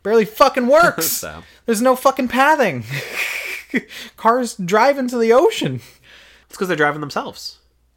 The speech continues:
Speaker 1: Oh, that's true. So it's actually trying to, that, that's actually a critical commentary. <laughs>
Speaker 2: Or it's maybe an Office reference, like that one episode where, like, Michael's car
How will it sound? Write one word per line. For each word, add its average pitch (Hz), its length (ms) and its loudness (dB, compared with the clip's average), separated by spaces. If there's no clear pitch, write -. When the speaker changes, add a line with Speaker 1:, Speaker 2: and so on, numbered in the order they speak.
Speaker 1:
Oh, 107 260 0
that's 113 180 -6
true. 80 200 -12
So 131 200 0
it's 131 100 -2
actually 143 320 -2
trying 120 220 -4
to, 101 200 -6
that, 117 200 -6
that's 139 200 0
actually 117 400 -2
a 78 520 -10
critical - 320 -2
commentary. 101 720 -8
<laughs> - 40 -14
Speaker 2:
Or 277 260 2
it's 151 280 0
maybe 151 180 2
an 120 60 0
Office 101 320 -4
reference, 76 400 -12
like 82 80 -16
that 87 120 -10
one 80 120 -12
episode 87 420 -8
where, 85 100 -10
like, 78 300 -12
Michael's 85 340 -8
car 82 460 -6